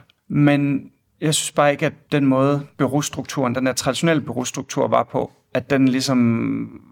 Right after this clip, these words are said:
understøttede den måde at arbejde på. Fordi den kom måske fra en tid, hvor, altså lige da jeg startede i branchen, der var det jo bureauet, der ejede data, og det var dem, der kendte kunderne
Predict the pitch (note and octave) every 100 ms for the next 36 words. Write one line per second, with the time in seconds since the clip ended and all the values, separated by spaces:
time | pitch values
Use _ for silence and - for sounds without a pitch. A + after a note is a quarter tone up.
0 | _ _ - C#3 E3 D3+ C#3 B2+ B2+ C3
1 | C3+ A#2+ A#2+ A#2 A#2 A#2+ A#2 - A#2 -
2 | - C3+ C3+ D3 D3+ C3+ D#3 C3+ B2+ D3+
3 | C3+ - B2 A#2+ B2 A#2+ A#2+ - - D3+
4 | - A#2+ C3+ B2+ A#2 G#2+ - _ _ _
5 | _ _ _ B2 B2 B2+ - C#3+ F3 C#3+
6 | B2 - B2 B2 A#2 B2 B2 C3+ C3+ B2+
7 | A#2+ A2 - _ - A#2 D3 C#3 A2+ A2
8 | - - _ _ _ - A#2 - A2+ A#2+
9 | B2 A#2+ - G#2+ G#2+ - - A#2+ A#2 B2
10 | C3 C3 - B2 B2 - B2 B2+ B2+ A2+